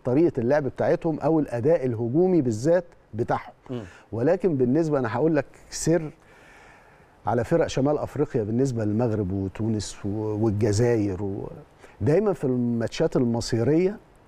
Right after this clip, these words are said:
Speaker 1: دايما ما يبتدوش بحمية كبيرة جدا،
Speaker 2: مم.
Speaker 1: بحيث إن هم يجيبوك معاهم، يعني ما بيبتدوش بضغط عالي.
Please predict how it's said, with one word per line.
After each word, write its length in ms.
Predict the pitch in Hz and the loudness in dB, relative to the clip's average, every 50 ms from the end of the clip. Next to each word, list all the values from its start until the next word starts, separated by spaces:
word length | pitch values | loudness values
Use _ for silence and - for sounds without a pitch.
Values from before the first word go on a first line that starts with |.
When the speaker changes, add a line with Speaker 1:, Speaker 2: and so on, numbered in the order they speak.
| - - - 113 | -20 -14 -8 -2
Speaker 1:
دايما 320 | 110 165 180 233 240 214 190 | 0 2 2 2 2 2 2
ما 160 | 170 156 143 | 2 2 2
يبتدوش 720 | 143 - - - 131 120 160 214 220 202 - - - - 131 | 0 0 -2 -4 -2 -2 -2 -2 -2 -4 -6 -10 -6 -4 -2
بحمية 640 | 113 117 117 107 110 120 - - 170 175 165 151 139 | 0 0 0 0 0 -2 0 0 2 2 4 4 2
كبيرة 400 | 117 98 120 135 165 160 160 139 | 2 0 0 2 2 4 2 2
جدا، 360 | 123 127 135 110 107 104 107 | 2 2 0 0 0 -2 -4
Speaker 2:
مم. 180 | 98 101 107 113 | -4 -4 -6 -4
Speaker 1:
بحيث 320 | 120 110 107 127 156 - - | -4 -2 -2 -2 -2 0 0
إن 120 | 131 127 123 | 0 0 2
هم 220 | 131 151 165 151 | 2 2 2 2
يجيبوك 500 | 139 131 117 107 127 120 170 190 - - | 2 2 2 0 0 0 0 0 0 -2
معاهم، 400 | 139 131 131 139 127 104 98 90 - - - - - | -2 0 0 -2 -2 -4 -8 -10 -14 -18 -20 -12 -6
يعني 200 | 107 120 110 107 | -4 -4 -2 -2
ما 60 | 110 | -2
بيبتدوش 640 | 104 107 117 113 - - 113 101 131 151 156 139 127 | -2 -4 -4 -6 -4 -6 -4 0 2 2 2 2 0
بضغط 460 | 104 113 110 143 143 - - - 131 | 0 0 0 0 -2 -2 -4 -4 -4
عالي. 380 | 104 104 123 131 139 151 170 | -2 0 2 2 2 0 -2